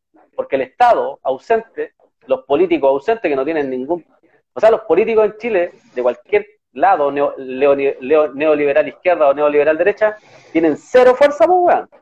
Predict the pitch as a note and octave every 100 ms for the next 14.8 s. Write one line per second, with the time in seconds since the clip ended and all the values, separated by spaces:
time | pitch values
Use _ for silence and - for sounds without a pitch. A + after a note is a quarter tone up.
0 | _ - - C4+ A#2 - _ _ _ -
1 | B2+ C#3+ C#3 C#3+ G3+ G#3 A3 A3 A#3+ A#3
2 | A3+ A3+ G#3 F3 - A#3 A#3 G#3 F#3+ G3
3 | G3 F#3 F3+ E3 - F#2 _ _ _ _
4 | _ _ _ _ - C#3 C3 B2 B2 _
5 | _ _ _ _ _ _ _ _ - C3
6 | - B3 - A2 - F3 F3 E3+ D#3+ D3
7 | C#3+ F#3+ F3+ E3 F3 E3+ F3 - C#3 C3
8 | B2+ B2 - B2+ B2 F3 D#3 B2+ A#2+ C3+
9 | C#3 C3+ B2+ D#3 C#3 D#3 E3+ - - _
10 | _ _ - B2 C#3+ G#3 G#3+ E3 F3+ F#3
11 | F3+ _ G#3+ A#3+ A#3 G3 - F3+ F3 D3+
12 | E3+ B3 G#3+ - - _ _ - C3+ -
13 | A3 A3 F3+ D#3 E3 E3 D#3+ D#3 - C#3+
14 | - A3 G#3+ G#3+ G3 F3+ F3